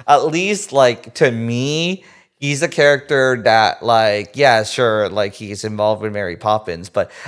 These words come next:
I don't think Mary, I think Mary Poppins is literally just the person who brings the, brings you to the door of, like, this is where excitement and cha-, uh, chaos and, uh, like,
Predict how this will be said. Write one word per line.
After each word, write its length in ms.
I 60
don't 260
think 240
Mary, 320
I 80
think 280
Mary 320
Poppins 460
is 160
literally 480
just 240
the 40
person 680
who 140
brings 540
the, 200
brings 340
you 100
to 140
the 100
door 560
of, 240
like, 380
this 200
is 120
where 580
excitement 720
and 200
cha-, 280
uh, 200
chaos 560
and, 120
uh, 160
like, 260